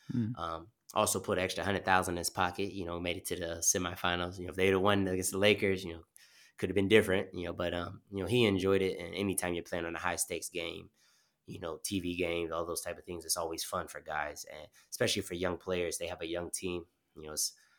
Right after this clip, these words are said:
Speaker 2: can help a lot of people financially, but also put people in a position to where, you know, they can kinda make a name for themselves for those guys who aren't yet established.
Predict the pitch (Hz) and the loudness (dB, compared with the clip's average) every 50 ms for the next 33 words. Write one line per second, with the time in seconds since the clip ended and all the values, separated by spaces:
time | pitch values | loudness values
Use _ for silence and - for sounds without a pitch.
0 | _ _ _ _ _ _ - 98 87 95 95 - 92 90 87 85 85 - 92 87 | _ _ _ _ _ _ -10 -8 -4 -4 -2 -2 0 0 0 0 0 -4 -6 -6
1 | 85 78 - 80 78 82 92 95 90 - 95 95 90 78 76 80 87 90 90 - | -6 -4 -4 -4 -2 0 0 0 0 0 -2 -2 -2 -2 0 0 0 0 0 0
2 | 82 80 - 95 80 - 92 - 87 85 85 82 - 85 78 82 90 87 - 85 | -2 -2 -4 -6 -6 -6 -8 -6 -6 -6 -6 -6 -8 -8 -6 -4 -4 -4 -4 -6
3 | 78 76 - - 80 80 80 80 78 78 80 78 78 80 82 - 85 80 - 80 | -8 -10 -8 -8 -8 -8 -6 -8 -10 -12 -12 -10 -8 -8 -8 -8 -10 -8 -8 -8
4 | 78 78 78 80 78 - 80 78 82 85 80 - - 80 76 - - 82 80 - | -6 -6 -8 -10 -10 -12 -10 -8 -6 -6 -6 -8 -8 -6 -6 -4 -4 -6 -8 -10
5 | - 80 82 80 82 82 82 80 80 - - 85 82 80 80 85 85 - 85 - | -10 -8 -8 -6 -6 -6 -6 -6 -6 -6 -6 -6 -6 -6 -6 -10 -10 -10 -8 -10
6 | - - 85 80 73 76 78 - - - | -8 -6 -6 -6 -6 -8 -10 -12 -12 -14